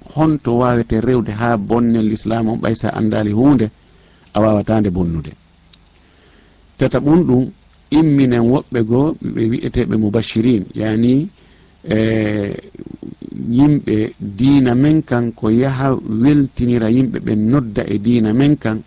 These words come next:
eto ɗen ha hetten yimɓe buy ɓe alano diina, wano wonɓe Afrique ɓe ala diina, ma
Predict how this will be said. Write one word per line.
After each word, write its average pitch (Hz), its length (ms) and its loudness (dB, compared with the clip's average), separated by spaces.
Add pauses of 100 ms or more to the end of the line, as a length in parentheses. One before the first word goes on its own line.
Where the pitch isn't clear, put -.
eto - 180 -4
ɗen 110 200 -6
ha 131 220 0 (120)
hetten 135 600 -2 (560)
yimɓe 135 440 2
buy 156 320 2 (100)
ɓe 127 100 -6
alano 123 500 0
diina, 120 540 2 (260)
wano 110 240 -4
wonɓe 110 260 0
Afrique 120 460 -4
ɓe 107 80 -6
ala 113 280 -2
diina, 117 400 2 (800)
ma 135 440 0